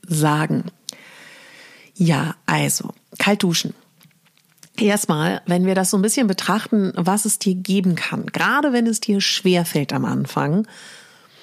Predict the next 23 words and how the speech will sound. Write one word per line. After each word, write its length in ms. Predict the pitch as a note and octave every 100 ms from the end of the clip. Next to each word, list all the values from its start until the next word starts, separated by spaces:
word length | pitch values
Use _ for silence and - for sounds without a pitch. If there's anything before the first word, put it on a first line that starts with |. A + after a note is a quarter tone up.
| - _ _ -
da 120 | F#3+
musst 220 | G#3+ B3
du 60 | B3
dir 140 | G#3
ja 80 | F#3
vorstellen, 600 | - B3 - D#3+ D#3 E3+
dass 180 | F3+ -
wenn 120 | F3+
du 80 | F3
das 180 | E3+
jetzt 220 | E3 D#3+ -
durchziehst, 680 | C4+ - - D3 D3+ - _
du 100 | F3+
jeden 400 | D#3+ G#3+ B3 C#4+
Tag 420 | - F#3 E3 -
kalt 320 | - F3+ E3
duscht 380 | G3+ F3+ G#3 -
und 140 | -
mach 160 | E3+ F3
dir 140 | -
bitte 220 | E3+ E3+ F#3+
keinen 400 | - F3+ F#3 G#3+
Stress, 460 | - E3 D#3+ -